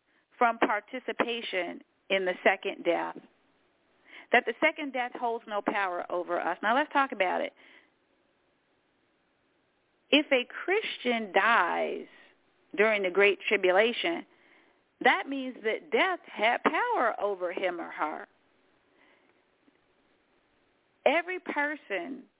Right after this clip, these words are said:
who lives on this present earth, whether in Christ or not in Christ, is subject to death. We have inherited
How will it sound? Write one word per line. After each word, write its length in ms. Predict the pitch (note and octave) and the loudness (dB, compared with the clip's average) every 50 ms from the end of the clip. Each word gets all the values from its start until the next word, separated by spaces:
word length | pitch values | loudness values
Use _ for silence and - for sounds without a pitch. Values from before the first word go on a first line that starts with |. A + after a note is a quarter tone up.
| _ _ _ - _ _ _ | _ _ _ -20 _ _ _
who 200 | - A#3+ A#3 G#3+ | -4 -2 0 0
lives 300 | A#3 C4+ D4 D4+ C4+ C4 | 0 0 0 -2 -2 -2
on 200 | C4 B3+ B3+ B3+ | -2 -2 -2 -4
this 140 | A#3+ A#3 - - - | -6 -8 -8 -2 -2
present 420 | - A#3+ A3+ A#3 A#3 A#3 A#3 - - - - | 0 0 0 -2 -2 -4 -8 -8 -6 -2 -2
earth, 360 | A3 B3+ A#3+ F#3+ F3+ G3 G3+ _ _ _ _ _ _ _ _ _ _ _ _ _ _ _ _ _ _ _ - | 0 0 0 0 -2 -4 -8 _ _ _ _ _ _ _ _ _ _ _ _ _ _ _ _ _ _ _ 2
whether 320 | - A#3+ B3+ B3 B3 A3+ - - | 4 4 4 4 0 -8 -6 -4
in 220 | B3+ C#4 D4 D4+ | -4 -4 -4 -4
Christ 460 | - - - A#3+ A3+ A3+ A3+ A#3+ A#3 - - _ _ _ _ - | -6 -2 -2 0 0 0 -2 -6 -10 -14 -20 _ _ _ _ 0
or 440 | G3+ G3 G3 F#3 F3+ F3+ F3+ - - _ - | 2 4 4 4 4 2 -2 -4 -8 _ -2
not 300 | F3+ A3+ C#4 F4 G4 - - - | 2 2 4 4 2 -2 -2 -2
in 180 | G3 F#3 F#3+ | -2 -2 -2
Christ, 480 | - - - F3 D#3 D#3+ D#3+ E3+ F#3 - - _ _ - | -6 -4 0 2 4 4 4 2 0 -4 -10 _ _ 4
is 100 | G3 G3 F#3+ - - - | 4 4 4 -2 0 4
subject 540 | C#4 C#4+ D4 A#3+ - G#3 G3 F#3+ G3 - _ _ _ _ _ _ _ _ _ _ _ _ _ _ _ _ _ _ _ _ - | 4 4 4 2 -4 -4 -2 -2 -4 -6 _ _ _ _ _ _ _ _ _ _ _ _ _ _ _ _ _ _ _ _ -4
to 100 | G#3 G3+ | -4 -2
death. 420 | F3+ G3 F#3+ E3+ D#3+ D3 - - - - _ _ _ _ _ _ _ _ _ _ _ _ _ _ _ _ _ _ _ _ _ _ _ _ _ - | 2 2 2 2 2 -2 -8 -12 -18 -20 _ _ _ _ _ _ _ _ _ _ _ _ _ _ _ _ _ _ _ _ _ _ _ _ _ -2
We 260 | F#3+ A#3 C4+ D4 C#4+ | 2 2 2 4 4
have 380 | C4 B3 A#3 A3 G#3+ G#3+ G#3+ G#3+ - - _ _ _ _ _ _ _ _ _ _ _ _ _ _ _ _ _ _ _ - - | 4 4 6 6 4 2 0 -2 -10 -20 _ _ _ _ _ _ _ _ _ _ _ _ _ _ _ _ _ _ _ -4 -2
inherited 960 | A3+ A#3 B3 A#3+ - - E4+ F#4 F#4+ F#4 E4+ D4 A#3+ G3 G3 G3 F#3+ - | -2 0 -2 -4 -4 0 2 4 6 6 6 4 4 4 2 0 0 -2